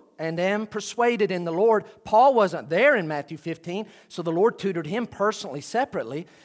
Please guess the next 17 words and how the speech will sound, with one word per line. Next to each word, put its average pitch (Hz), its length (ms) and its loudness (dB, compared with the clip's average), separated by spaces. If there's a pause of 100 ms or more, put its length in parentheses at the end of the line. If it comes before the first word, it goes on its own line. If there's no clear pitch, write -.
He 233 120 -6
says, 220 280 -2
"I 240 220 4
know 226 180 2
and 175 100 -2
am 185 120 -6
persuaded 180 480 -4
in 175 100 -4
the 170 80 -4
Lord 170 160 -4
Jesus 202 400 -6
that 170 200 -6
nothing 226 720 -2 (200)
is 202 260 2
unclean 233 680 -2
in 143 200 -6
itself, 202 760 -8